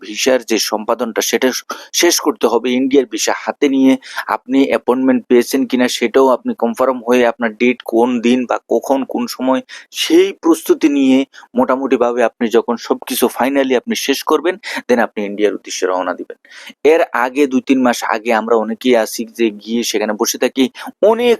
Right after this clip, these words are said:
লোক আছে, অনেক লোক আছে, রোমানিয়া এম্বাসির সামনে লোক আছে, বুলগেরিয়া এম্বাসির সামনে লোক আছে, নর্থ মেসিডোনিয়া এম্বাসির সামনে লোক আছে।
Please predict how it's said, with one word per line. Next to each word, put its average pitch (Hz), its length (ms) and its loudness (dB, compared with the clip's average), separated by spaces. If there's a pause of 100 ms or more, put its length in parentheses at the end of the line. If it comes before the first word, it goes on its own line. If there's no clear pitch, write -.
লোক 143 240 4
আছে, 123 200 -2
অনেক 139 300 2
লোক 131 180 4
আছে, 127 200 0
রোমানিয়া 123 420 2
এম্বাসির 120 380 -4
সামনে 120 240 -4
লোক 113 200 0
আছে, 117 200 0
বুলগেরিয়া 120 440 2
এম্বাসির - 300 -8
সামনে 117 240 -2
লোক 113 200 0
আছে, 113 200 0
নর্থ 117 240 0
মেসিডোনিয়া 123 480 -2
এম্বাসির 120 320 -4
সামনে 117 200 -4
লোক 113 220 -2
আছে। 110 200 -4